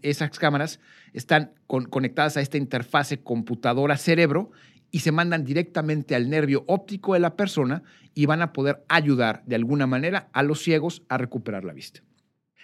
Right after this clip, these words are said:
Le invito a que platique conmigo, yo le invito a que me siga en Twitter y me envíe sus preguntas y comentarios a través de W W W punto twitter punto com diagonal Juan Tech T V, se lo deletreo, Juan,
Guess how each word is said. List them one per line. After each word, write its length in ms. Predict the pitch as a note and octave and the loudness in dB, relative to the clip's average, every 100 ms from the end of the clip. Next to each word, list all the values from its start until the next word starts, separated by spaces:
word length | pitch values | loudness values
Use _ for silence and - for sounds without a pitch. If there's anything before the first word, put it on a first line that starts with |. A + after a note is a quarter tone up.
| - | 6
Le 100 | A3 | 8
invito 260 | C4 D#4 | 8 4
a 60 | D#4+ | 4
que 100 | F#3 | 4
platique 360 | D3+ E3+ F#3+ D#3+ | 2 2 -2 2
conmigo, 500 | D3+ D#3+ E3 A2+ G#2+ | 4 6 4 2 0
yo 100 | G3+ | 2
le 80 | |
invito 280 | G#3+ F#3+ F#3+ | 2 2 0
a 40 | C#3 | 0
que 120 | B2 | 0
me 120 | A#2+ | -2
siga 460 | - B3 G#3+ G#3+ F3+ | 2 4 6 6 4
en 120 | C3 | 2
Twitter 380 | C3+ B2 E3 D#3+ | 0 2 2 4
y 100 | A#2+ | 4
me 100 | A#2 | 2
envíe 260 | A#2+ C#3+ | 4 2
sus 180 | C#3 - | 2 -4
preguntas 480 | A#2 C3+ G#3 G#3+ F3+ | -2 0 2 2 0
y 60 | |
comentarios 840 | - A#2 G#2+ B2+ A#2 B2 D#3+ F3+ - - - - _ _ | 0 0 0 2 2 2 0 -2 -8 -20 -20 -20 _ _
a 100 | B2 | -2
través 300 | B2+ C#3 D3 | 2 4 4
de 80 | C3+ | 0
W 380 | - E3 C#3+ C3+ | 0 0 2 2
W 260 | A2+ A2 | 2 2
W 140 | A2+ A#2+ - | 2 0 4
punto 440 | F3+ D#3 F#3 G3+ | 4 4 2 2
twitter 640 | G3 C#3+ B2+ D3 D3 C#3+ | 2 -2 2 2 2 2
punto 380 | - C3 A#2+ - | -2 -2 -2 -2
com 280 | D3+ E3 D#3 | 0 2 2
diagonal 600 | B2 A2 A#2 C3+ C#3 - | 4 6 6 2 2 -2
Juan 540 | - - F#3 A3+ A#3+ G#3+ | -8 2 4 4 2 -2
Tech 520 | D#3+ C#3+ C3+ - - | 2 2 2 -4 0
T 140 | - A3+ | 4 6
V, 300 | E3 D3 G3 | 6 6 4
se 100 | C3 | 2
lo 100 | A2+ | 2
deletreo, 460 | A2 A2 C#3 E3 | 2 4 4 4
Juan, 500 | G3+ C#3+ C3 C3+ G3 | 2 4 6 6 2